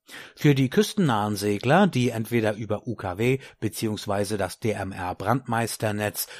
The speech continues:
dort in der Talkgroup neun eins null eins oder Internetzugriff über Ihr Mobiltelefon verfügen,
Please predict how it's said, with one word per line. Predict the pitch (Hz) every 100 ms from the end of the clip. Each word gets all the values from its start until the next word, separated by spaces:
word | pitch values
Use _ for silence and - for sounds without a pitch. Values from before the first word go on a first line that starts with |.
| - _
dort | 104 98 104
in | 101
der | 95 92
Talkgroup | - 95 92 - 95 87 -
neun | 101 104 104 104
eins | 101 95 95 -
null | 85 87 -
eins | 110 131 143 - - -
oder | 185 220 202 185
Internetzugriff | 160 175 147 147 139 - 127 123 120 -
über | 123 110
Ihr | 117 110
Mobiltelefon | 110 104 185 - 127 117 - 117
verfügen, | 107 - 104 127 170